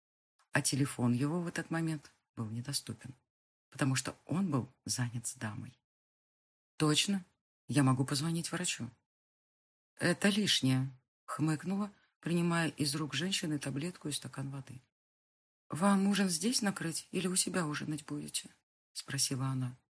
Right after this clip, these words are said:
По её тону я поняла, что она до сих пор злится на меня за наше с ней знакомство. Молодец. Я бы на её месте тоже такого не простила. «В комнате поужинаю». Не хотелось мозолить им глаза,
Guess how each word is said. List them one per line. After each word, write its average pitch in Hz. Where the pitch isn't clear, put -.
По -
её 185
тону 220
я 185
поняла, 170
что 165
она 156
до 156
сих -
пор -
злится 160
на 131
меня 139
за 175
наше 143
с -
ней 135
знакомство. 127
Молодец. 139
Я 143
бы 143
на 143
её 151
месте 170
тоже 127
такого 131
не 120
простила. 131
«В -
комнате 190
поужинаю». 147
Не 160
хотелось 135
мозолить 127
им 131
глаза, 131